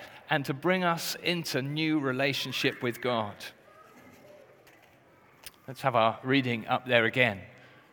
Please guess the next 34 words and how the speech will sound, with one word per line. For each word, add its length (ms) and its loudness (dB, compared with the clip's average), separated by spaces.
and 160 -4
see 220 2
the 120 6
last 380 2
line 300 4
of 180 0
that. 260 0
"We 140 -2
saw 300 2
his 160 -4
star 400 0
in 80 -2
the 80 2
east 500 -2
and 160 2
have 160 -6
come 260 -6
to 120 -6
worship 480 0
him." 180 0
My 120 10
question 420 2
for 160 2
all 120 8
of 60 4
us 220 2
here 140 4
today 400 6
is 120 -4
this: 380 -2
will 260 6
we 240 4
this 240 2
Christmas 840 -2